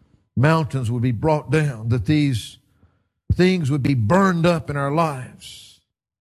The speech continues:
that some things would be brought to the boil,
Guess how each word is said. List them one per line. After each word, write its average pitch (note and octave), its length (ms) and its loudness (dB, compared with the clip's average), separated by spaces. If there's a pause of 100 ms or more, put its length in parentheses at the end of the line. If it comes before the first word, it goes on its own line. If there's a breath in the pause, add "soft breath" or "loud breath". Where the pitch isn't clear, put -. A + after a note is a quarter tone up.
(2250)
that B2 80 -2
some A#2 180 -4
things D3 360 -2
would A#2 100 -4
be B2 80 -2
brought B2+ 360 -2
to - 80 -16
the G2+ 80 -4
boil, G#2 360 -4